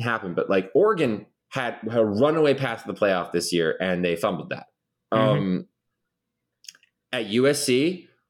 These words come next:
Speaker 1: with your recruiting ability, your offensive mind, the money you can get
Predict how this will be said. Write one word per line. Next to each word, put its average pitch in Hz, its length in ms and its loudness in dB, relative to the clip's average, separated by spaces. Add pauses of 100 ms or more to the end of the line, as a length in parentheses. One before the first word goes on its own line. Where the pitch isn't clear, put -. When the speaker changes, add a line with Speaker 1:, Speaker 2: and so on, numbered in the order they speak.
(160)
Speaker 1:
with 113 180 0
your 104 160 4
recruiting 135 300 0
ability, 156 540 2
your 104 220 4
offensive 135 340 0
mind, 143 400 0
the - 80 -4
money 107 240 0
you 101 180 0
can 139 160 0
get 180 340 0